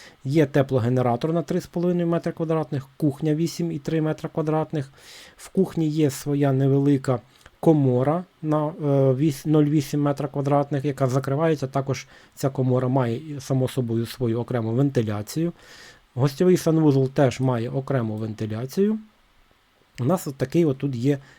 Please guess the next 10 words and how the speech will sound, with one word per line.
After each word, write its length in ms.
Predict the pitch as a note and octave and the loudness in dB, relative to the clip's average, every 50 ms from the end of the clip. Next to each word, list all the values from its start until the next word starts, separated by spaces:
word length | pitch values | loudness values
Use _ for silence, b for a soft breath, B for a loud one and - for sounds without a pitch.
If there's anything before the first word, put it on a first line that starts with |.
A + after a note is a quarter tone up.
| B _ _ | B _ _
технічний 640 | - C#3+ C3+ - - D3 E3 E3 - - D#3 D3 | 0 0 0 0 0 -2 0 0 0 -2 -2 -2
окремий 480 | E3 D3 C3 - C3 C3 C3+ C#3 C3+ C3 | -2 -4 -6 -2 0 2 2 4 4 2
блок, 340 | B2 B2 A#2+ A2+ G#2 - - | 2 0 0 -2 -2 -4 -8
окрема 340 | A#2+ - - D3 D3+ D3+ C3+ | -12 -6 -6 -4 -4 -4 -6
технічна 500 | C3 G#2+ - - C3 C3 C3+ - B2 A#2 | -8 -8 -6 -4 -4 -4 -4 -6 -6 -4
зона. 340 | A#2 C3 C3 A#2+ G#2+ G2 B B B B B B B B B B _ | -2 -2 -2 -2 -4 -6 B B B B B B B B B B _
Е, 140 | C#3 C3 A#2+ | -6 -6 -4
також 500 | - - C#3+ - G#3 G3 D3+ - - - _ _ _ _ _ _ _ | -2 -4 0 2 2 2 2 0 -6 -14 _ _ _ _ _ _ _
в 240 | C#4+ F#3+ C3 A#2 C3+ | -14 -10 -6 -2 0
нас 380 | D3 D3 C#3+ C3 C#3 - - | 2 2 2 2 0 -4 -10